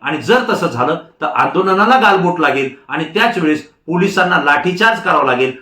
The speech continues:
पोलिसांना वेगळ्या पद्धतीनं ॲक्शन घ्यावी लागेल. आणि त्यामुळं पुन्हा एकदा आंतरवाली सराटीमध्ये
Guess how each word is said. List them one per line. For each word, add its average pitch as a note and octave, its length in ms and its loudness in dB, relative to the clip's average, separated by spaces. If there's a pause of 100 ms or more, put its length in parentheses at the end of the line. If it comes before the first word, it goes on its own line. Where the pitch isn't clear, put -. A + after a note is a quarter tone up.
(120)
पोलिसांना F3+ 440 0
वेगळ्या F3+ 260 0
पद्धतीनं F#3 480 -2 (100)
ॲक्शन D3+ 360 0
घ्यावी D#3 220 2
लागेल. C3+ 280 -2 (200)
आणि C#3+ 220 -8
त्यामुळं E3+ 300 0
पुन्हा D#3+ 300 -2
एकदा A2+ 300 -2 (220)
आंतरवाली G#3 600 0
सराटीमध्ये C#3 720 -2